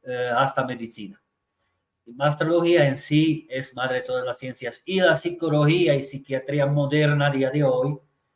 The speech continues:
digo, ha robado descaradamente todo astrología y no dio nada al cambio. Es lo mismo lo que ha hecho el, el, el Pasteur al, al Béchamp, a su profesor.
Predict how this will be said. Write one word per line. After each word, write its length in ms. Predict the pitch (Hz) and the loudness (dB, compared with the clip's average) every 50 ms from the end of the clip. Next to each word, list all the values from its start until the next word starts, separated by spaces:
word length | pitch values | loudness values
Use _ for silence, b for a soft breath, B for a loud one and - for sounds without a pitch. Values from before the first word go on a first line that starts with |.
| _ _ _ _ _ _ _ _ _ _ _ _ _ _ _ | _ _ _ _ _ _ _ _ _ _ _ _ _ _ _
digo, 400 | _ 131 143 131 - - - - _ | _ -4 -2 -2 -2 -6 -12 -18 _
ha 140 | - 123 127 | -4 -2 -2
robado 520 | 131 131 127 123 127 139 160 180 180 180 | 0 0 0 2 4 6 6 6 6 4
descaradamente 800 | 147 135 - - - 131 127 120 120 117 117 120 123 120 - 113 | -4 -4 -6 -6 -8 -6 -6 -4 -4 -6 -6 -8 -10 -12 -12 -14
todo 420 | - _ - 127 135 151 165 160 139 | -14 _ -2 0 2 2 4 4 2
astrología 800 | 123 123 - - 123 120 120 110 110 117 117 117 120 131 151 160 | 2 0 -6 -12 -12 -8 -8 -6 -4 -2 0 0 2 2 2 0
y 220 | 143 117 120 120 | 0 -6 -6 -10
no 220 | 120 123 131 139 135 | -8 -6 -4 -4 -2
dio 200 | 131 139 156 160 | 0 0 0 0
nada 320 | 147 127 135 151 165 170 | 0 0 2 2 2 2
al 120 | 156 - | 0 0
cambio. 600 | - 139 139 160 175 156 127 107 101 104 110 113 | 0 0 2 2 2 0 0 -2 -4 -6 -6 -6
Es 460 | 113 113 117 117 - - - - _ _ _ _ _ _ | -6 -8 -8 -10 -10 -14 -18 -20 _ _ _ _ _ _
lo 200 | - 135 135 135 | -2 0 0 2
mismo 420 | 139 160 180 190 190 185 196 202 190 | 2 2 2 2 0 2 4 4 4
lo 160 | 165 156 147 | 4 4 0
que 160 | 165 165 156 | 0 2 4
ha 140 | 143 143 143 | 6 6 6
hecho 320 | 156 160 160 - - 180 160 | 4 2 -2 -2 0 2 4
el, 220 | 147 139 131 131 127 | 4 4 2 0 -4
el, 480 | - 123 123 123 123 120 120 117 113 113 _ _ _ _ _ _ _ _ _ _ | -6 -8 -8 -8 -8 -6 -4 -6 -6 -6 _ _ _ _ _ _ _ _ _ _
el 300 | - 120 120 117 117 117 - | -12 -8 -8 -6 -6 -8 -6
Pasteur 580 | - 123 117 - _ - 156 160 175 175 175 175 | -6 -6 -6 -6 _ 0 2 2 4 4 2 2
al, 240 | - 123 123 120 - _ _ _ _ _ _ _ _ _ _ _ _ _ _ _ _ _ - | 0 -4 -4 -6 -16 _ _ _ _ _ _ _ _ _ _ _ _ _ _ _ _ _ -6
al 160 | 117 127 127 | -4 -2 0
Béchamp, 460 | 131 131 117 - - 156 147 139 - _ _ _ _ _ _ _ | 0 -2 -2 0 2 2 2 0 -2 _ _ _ _ _ _ _
a 60 | - | -20
su 200 | - - 117 113 | -18 -16 -16 -14
profesor. 500 | - 113 - - 107 107 - 110 101 - | -14 -14 -14 -14 -16 -12 -10 -10 -10 -10